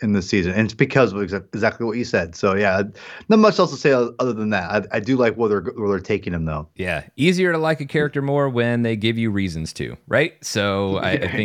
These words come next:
Speaker 1: Exactly.
Speaker 2: <laughs> So, uh, let's move on to round one of the interrogation.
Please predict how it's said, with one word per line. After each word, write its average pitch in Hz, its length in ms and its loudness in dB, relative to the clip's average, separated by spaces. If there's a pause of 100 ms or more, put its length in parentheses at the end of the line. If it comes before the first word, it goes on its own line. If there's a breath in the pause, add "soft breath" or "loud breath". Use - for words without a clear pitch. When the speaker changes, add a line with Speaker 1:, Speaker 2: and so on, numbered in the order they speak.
Speaker 1:
Exactly. 90 280 -2 (260)
Speaker 2:
<laughs> 185 180 2
So, - 640 -2 (460 loud breath)
uh, 113 360 2
let's 143 240 2
move 147 200 0
on 131 220 0
to 120 180 0
round 123 340 2
one 113 400 0
of 107 180 0
the 110 120 0
interrogation. 98 920 0